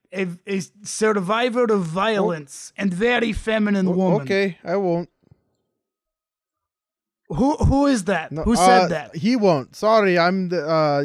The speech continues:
Speaker 2: internal monologue of, uh, yous.
Speaker 1: Oh, I did not know I had one. Why you been so quiet all these
Speaker 2: Oh,
Speaker 1: years?
Speaker 2: just, uh, shy.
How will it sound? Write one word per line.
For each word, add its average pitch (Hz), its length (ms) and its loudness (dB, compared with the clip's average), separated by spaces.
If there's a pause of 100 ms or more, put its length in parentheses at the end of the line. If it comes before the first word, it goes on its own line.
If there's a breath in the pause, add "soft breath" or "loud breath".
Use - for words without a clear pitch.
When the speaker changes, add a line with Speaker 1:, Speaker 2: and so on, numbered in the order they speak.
(120)
Speaker 2:
internal 196 560 0
monologue 214 640 2
of, 202 260 0
uh, 202 140 2
yous. 196 800 -2 (1300)
Speaker 1:
Oh, 269 640 2
I 220 160 2
did 220 220 -6
not 262 260 -4
know 262 180 0
I 269 140 2
had 262 360 0
one. 202 280 0
Why 254 140 0
you 311 140 -2
been 294 200 -4
so 285 180 -8
quiet 269 460 0
all 202 180 4
these 180 180 -2
Speaker 2:
Oh, 139 260 2
Speaker 1:
years? 143 140 -2
Speaker 2:
just, 143 360 -4
uh, 131 260 0
shy. 135 640 -4